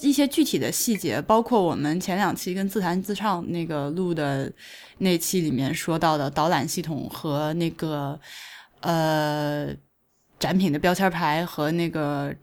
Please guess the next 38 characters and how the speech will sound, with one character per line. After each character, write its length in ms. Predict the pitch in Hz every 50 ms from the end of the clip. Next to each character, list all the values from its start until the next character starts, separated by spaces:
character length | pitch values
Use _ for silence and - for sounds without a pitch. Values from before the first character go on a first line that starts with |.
| -
指 160 | - - 170 156
示 160 | - 208 196
系 120 | - 214
统 200 | 196 180 165 104
的 100 | - -
这 140 | 185 - 175
个 100 | 165 160
失 220 | - - - 214
败 200 | 196 220 208 196 180
呢， 140 | 165 156 156
我 160 | 151 131 135
具 200 | 143 - 208 196
体 120 | - 180
的 140 | 151 135 135
会 180 | 156 - 170 160
在 220 | - 175 156 151
我 140 | 147 135 127
们 100 | - -
的 180 | 147 147 151
这 140 | 147 - 175
一 60 | 165
期 160 | 151 - - 175
的 80 | 160
会 100 | 156 185
员 100 | 160 156
通 160 | 160 185 202
讯 160 | 185 208 196 165
里 60 | 135
面 180 | - - -
详 220 | 156 - 139 151 175
细 100 | 233 233
跟 120 | 185 156
大 100 | 143 135
家 80 | 127 127
吐 160 | - - 170
槽。 260 | - - - - - - - - - - - - - - - -
但 200 | - 277 269 247
是 120 | 220 190